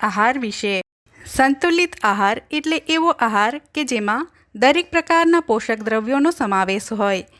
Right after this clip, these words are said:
જેમ કે ઉર્જા આપનાર પદાર્થ, ચોખા, ભાખરી, સાબુદાણા.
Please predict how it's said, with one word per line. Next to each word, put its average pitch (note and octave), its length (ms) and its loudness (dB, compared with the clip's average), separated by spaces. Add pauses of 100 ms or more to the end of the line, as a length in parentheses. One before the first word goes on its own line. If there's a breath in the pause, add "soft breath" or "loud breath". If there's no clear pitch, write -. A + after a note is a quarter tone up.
(180 soft breath)
જેમ G#3+ 300 0
કે A#3 340 -2 (320 soft breath)
ઉર્જા D4+ 480 2
આપનાર A3+ 560 0
પદાર્થ, F#3 500 -2 (580)
ચોખા, G#3+ 560 0 (200)
ભાખરી, A3 600 -2 (140)
સાબુદાણા. F#3+ 760 0